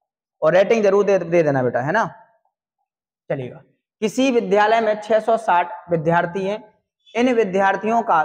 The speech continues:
दो तिहाई लड़के हैं, लड़कों की संख्या का तीन तिहा-, तीन चौथाई और लड़कियों की संख्या का एक चौथाई क्या हैंगे? खिलाड़ी हैं। तो कुल खिलाड़ियों की संख्या बतानी है। तो कुल विद्यार्थी कितने हैंगे? कुल विद्यार्थी देखिएगा,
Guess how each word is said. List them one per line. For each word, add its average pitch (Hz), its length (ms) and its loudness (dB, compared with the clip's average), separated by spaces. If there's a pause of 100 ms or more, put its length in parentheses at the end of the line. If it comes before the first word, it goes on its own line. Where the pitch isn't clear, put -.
(100)
दो 196 220 2
तिहाई 214 340 0
लड़के 156 340 -2
हैं, 117 240 -10 (580)
लड़कों 214 400 0
की 240 180 -4
संख्या 214 400 -2
का 202 220 0
तीन 202 300 -4
तिहा-, 196 360 0
तीन 220 260 -2
चौथाई 208 440 0 (320)
और 180 100 2
लड़कियों 202 400 0
की 220 140 -2
संख्या 202 380 -2
का 190 180 0 (160)
एक 214 240 0
चौथाई 185 320 0
क्या 190 160 0
हैंगे? 202 300 0 (400)
खिलाड़ी 175 380 2
हैं। 170 380 0 (140)
तो 190 60 -6
कुल 247 340 0
खिलाड़ियों 208 500 2
की 190 120 -8
संख्या 180 360 -2
बतानी 127 380 -4
है। 113 140 -16 (480)
तो - 60 -4
कुल 226 280 0
विद्यार्थी 220 500 0
कितने 226 260 -2
हैंगे? 226 260 -2
कुल 226 240 -4
विद्यार्थी 180 540 -2
देखिएगा, 117 380 -14